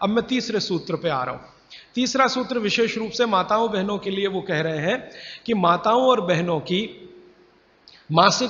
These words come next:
धर्म बंद होने के बाद की जो अवस्था है, इसमें permanent कोई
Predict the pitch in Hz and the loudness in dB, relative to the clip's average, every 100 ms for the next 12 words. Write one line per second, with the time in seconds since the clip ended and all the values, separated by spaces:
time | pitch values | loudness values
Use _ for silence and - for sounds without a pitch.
0 | 190 165 226 185 185 196 175 185 190 196 | 0 0 0 0 -2 -2 -2 -2 -2 -2
1 | 190 156 156 151 202 190 202 165 147 147 | 0 2 0 -2 -8 -4 -4 -4 -4 -6
2 | - 156 135 156 190 - - - _ 202 | -4 -2 0 -2 -4 -12 -20 -20 _ -2
3 | - 220 226 233 - 180 196 214 226 240 | -2 0 0 0 -2 -2 0 2 2 0
4 | - - 185 202 | -2 -4 0 0